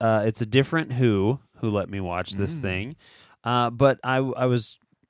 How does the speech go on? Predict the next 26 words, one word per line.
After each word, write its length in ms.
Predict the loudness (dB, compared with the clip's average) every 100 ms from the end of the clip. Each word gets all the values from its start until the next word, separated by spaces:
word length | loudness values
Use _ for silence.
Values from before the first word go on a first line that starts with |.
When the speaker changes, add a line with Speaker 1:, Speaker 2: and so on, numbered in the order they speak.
| -18
Speaker 1:
I 120 | -14
was 100 | -12
really 400 | -8 -4 0 0
trying 280 | 2 2 2
to 40 |
pinpoint 480 | -2 -4 -4 -6 -6
the 80 | -10 _
first 280 | -4 -4 -4
time 160 | -6 -6
I 60 |
saw 300 | -4 -4 -4
this, 320 | -6 -10 -12 -6
'cause 200 | -4 -2
this 220 | -2 -2
is, 240 | -4 -6 -8 -16 _ _ _ -2
this 200 | 0 2
is 120 | 0
one 140 | 2
of 80 | 4
those 180 | 4 4
ones 320 | 4 4 4
where 220 | 4 4
it 60 | 4
was 100 | 2
definitely, 520 | 2 2 0 -2 0
like, 340 | 2 0 -2